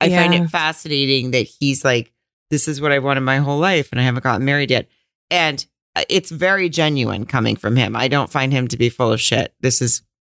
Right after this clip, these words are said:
Speaker 1: also
Speaker 2: Yeah.
Speaker 1: to be bookmarked for later if I'm proven to be wrong, God knows. But,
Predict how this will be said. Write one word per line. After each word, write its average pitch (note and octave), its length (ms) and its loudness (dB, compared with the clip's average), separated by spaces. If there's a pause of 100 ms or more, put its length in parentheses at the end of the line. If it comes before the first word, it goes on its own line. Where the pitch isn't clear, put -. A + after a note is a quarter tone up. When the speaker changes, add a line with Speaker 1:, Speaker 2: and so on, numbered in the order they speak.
(140)
Speaker 1:
also B2 520 2
Speaker 2:
Yeah. F3+ 280 2
Speaker 1:
to D3 100 0
be A#2 60 -10
bookmarked D3+ 480 -2
for C#3 140 -4
later B2+ 400 2
if A2+ 200 -2
I'm A2+ 340 2 (160)
proven C3+ 340 2
to A#2+ 100 -6
be B2+ 140 0
wrong, A#2+ 240 2
God A2+ 240 -2
knows. - 340 -4
But, - 240 0